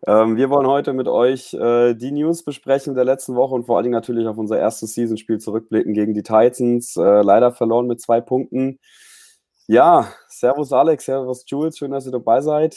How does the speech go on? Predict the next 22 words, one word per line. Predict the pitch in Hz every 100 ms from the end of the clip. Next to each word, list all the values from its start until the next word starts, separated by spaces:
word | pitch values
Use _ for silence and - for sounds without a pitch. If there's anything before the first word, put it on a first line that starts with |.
| -
Äh, |
wir | 110 113 113 113
haben | 117
heute | 123 123 120
ein |
bisschen | 120 131 143
neues | 127 127 127
Setup, | - 127 147 147 -
gehen | 127 123
das | 120
erste | 85 123 -
Mal | 123
auch | 123 120
als, | 120 110 113 -
als, | 71 104 107 -
ja, | 92 104 110
äh, | 95 101 101
Rückblick | 101 151 - 135 123
aufs | 117 -
Spiel | - 123
auch | 104 107
live, | 104 120 156 -